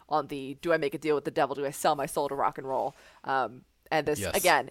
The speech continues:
Speaker 1: it's a slasher. It's a lot of fun. We haven't seen a whole lot of slashers in comics lately, unless you're reading Maniac of New York from Aftershock.
Speaker 2: It's so
Speaker 1: Um,
Speaker 2: good.
Speaker 1: but it's refreshing to see this, uh, genre tackled not only by female characters, but a female writer. Um,
Speaker 2: Now,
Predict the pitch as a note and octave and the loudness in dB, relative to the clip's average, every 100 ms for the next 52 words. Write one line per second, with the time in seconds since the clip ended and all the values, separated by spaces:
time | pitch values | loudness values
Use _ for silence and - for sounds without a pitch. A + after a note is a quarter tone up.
0 | - F3 F3+ F#3+ D#3+ D#3+ C3+ A#2+ - - | -2 -2 2 8 8 8 0 -2 -4 0
1 | E3 D3+ D3+ - C#3+ C3+ - E3 E3 E3 | 6 8 6 4 2 2 -6 -2 0 0
2 | D#3+ - D#3+ E3 D#3 D#3 C#3+ - D#3+ D3 | 0 -4 -2 0 4 4 4 2 4 4
3 | D#3+ C#3+ - C4 B3 A3+ G#3 G#3 G3+ F#3 | 2 -6 -4 -8 0 2 2 2 0 2
4 | G#3 D#3+ D#3 E3 D3 C#3+ C#3+ C#3+ C#3 C#3 | 0 0 -2 -4 -8 -8 -8 -6 -6 -8
5 | C#3 D3 D#3 E3+ - - E3 - E3+ D#3+ | -10 -6 -4 -4 -6 -2 -4 -4 -4 -2
6 | E3+ - - - - D#3+ C3+ C#3 E3+ C#3+ | -2 -4 -20 -20 -2 2 2 0 -2 -4
7 | - - - E3+ - F3 A#3+ C4+ D4 B3+ | -6 -8 2 2 2 -2 0 0 -4 -10
8 | A#3+ A#3+ A#3 A3+ - - - G3 G3 G3 | -10 -8 -2 -2 -2 -10 -6 -2 0 0
9 | F#3+ - - F#3 G3+ G3 G3+ - G3+ G#3+ | -2 -6 -12 2 4 4 2 0 0 2
10 | G#3 G3+ G#3 G#3 G3+ F3 - F3 E3 - | 0 2 4 2 2 -2 -2 -4 -4 -2
11 | D#3 D3+ D3 - - C3 B2+ B2 G2 - | -4 -2 -6 -6 -12 -8 -6 0 0 0
12 | G2+ - - - - B2+ C3+ A2+ | -6 -10 -20 -20 -6 0 0 0